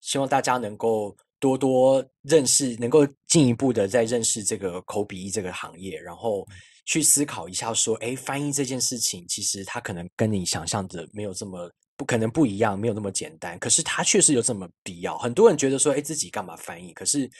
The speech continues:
却，干嘛需要翻译，可是却忽略到其实在跨国的交流当中，翻译其实是一个很重要的元素，只是你没有感受到它。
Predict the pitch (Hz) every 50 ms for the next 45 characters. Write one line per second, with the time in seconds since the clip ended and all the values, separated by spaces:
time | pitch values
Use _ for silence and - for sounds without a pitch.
0 | - - - - _ - - 165 151 135 120 123 - _ _ _ _ _ _ _
1 | _ - 180 135 110 113 - 131 127 120 113 - - 104 104 104 104 - 110 98
2 | - - 143 135 123 120 _ _ - - - 156 143 143 147 143 143 147 131 120
3 | 135 123 117 - - 113 107 - - 113 110 110 110 - - - - - _ -
4 | - 147 127 123 117 - - - - 170 139 127 110 - 101 92 98 98 98 -
5 | 110 101 92 - 123 120 117 104 98 - 104 104 104 - 107 107 110 - 123 117
6 | 123 127 123 - - 101 95 113 107 - - 123 113 113 110 - 110 98 90 85
7 | - _ - _ _ _ _ _ - - 127 98 92 - - 135 113 107 120 113
8 | 104 101 98 90 82 90 - - 113 101 - 110 - - 127 120 101 87 90 95
9 | 95 98 - - 92 73 - - - 110 95 87 - 92 82 82 - - 92 80
10 | 78 80